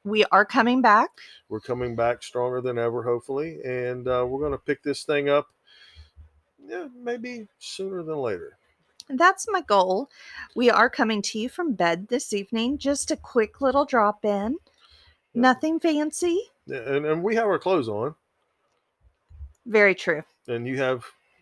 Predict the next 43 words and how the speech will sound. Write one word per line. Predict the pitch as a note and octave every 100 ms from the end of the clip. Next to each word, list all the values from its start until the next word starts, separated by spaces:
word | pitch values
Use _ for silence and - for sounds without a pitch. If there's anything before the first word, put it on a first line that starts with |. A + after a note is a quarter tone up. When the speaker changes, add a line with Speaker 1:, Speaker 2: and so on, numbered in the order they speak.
| - - -
Speaker 2:
sort | - D3 C#3
of | A#2
wine | A#2+ B2 B2+ B2+
in | B2
your | A#2+ A#2
hand. | A#2 A#2 C3 - _ - G3
Speaker 1:
That | G#3+ G#3 D4 A#3+
might | A3+ G#3+
be | G#3
the | F#3+ F3
biggest | F3 F3 G3+
shock | - F3+ F3+ -
to | -
them. | F#3+ F3+ F3 D#3+ _ - A2
Speaker 2:
Yes. | G#2+ A2+ C#3+ - - - _
We | B2 D#3
have | A3+
a | F#3+
lot | C#3+ B2
to | A2
share. | - G#2+ F2+
We | G3
have |
Speaker 1:
We | A#3 C4
Speaker 2:
a | D4 G#3
Speaker 1:
have | F#3
a |
Speaker 2:
lot | F3 E3+ E3+ F3 F3+ F#3
Speaker 1:
lot | F3+ -
to | F#3+
share. | F3 - D3+ C3+ C#3 _ _ -
And | F#3+
Speaker 2:
Yes. | F#3+
Speaker 1:
no, | F#3 E3+
I | B2+ F3
am | F3+ E3+ E3+
not | E3 D#3
pregnant. | - D3+ B2+ A#2+ - _ _ _ _ _ _
Speaker 2:
No, | B2+ A2 F#2+
we're | F#2+ G2
definitely | F#2+ G2+ - F#2 F#2
not | E2+
sharing | - F#2+ F2 F2